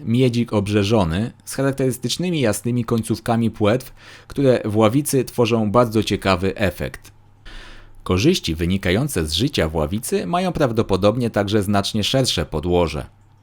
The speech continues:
W dużej grupie łatwiej chociażby o znalezienie odpowiedniego partnera. Ale bardzo ciekawych wniosków dostarczyły również badania dowodzące korzyści hydrodynamicznych wynikających z pływania w ławicy.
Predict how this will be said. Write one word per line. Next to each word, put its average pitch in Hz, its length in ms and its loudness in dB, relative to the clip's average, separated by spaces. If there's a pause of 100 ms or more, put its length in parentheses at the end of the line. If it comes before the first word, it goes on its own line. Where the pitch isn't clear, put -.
(360)
W 85 120 -6
dużej 110 340 2
grupie 95 460 0
łatwiej 120 380 2
chociażby 95 540 0
o 104 80 6
znalezienie 101 520 4
odpowiedniego 87 640 -2
partnera. 90 640 0 (680)
Ale 120 160 2
bardzo 185 260 2
ciekawych 135 480 0
wniosków 98 440 -2
dostarczyły 147 500 0
również 131 260 -2
badania 110 420 2
dowodzące 107 580 2
korzyści 107 580 0
hydrodynamicznych 117 1160 0
wynikających 90 640 0
z - 40 -12
pływania 87 540 0
w 82 60 -8
ławicy. 87 520 -2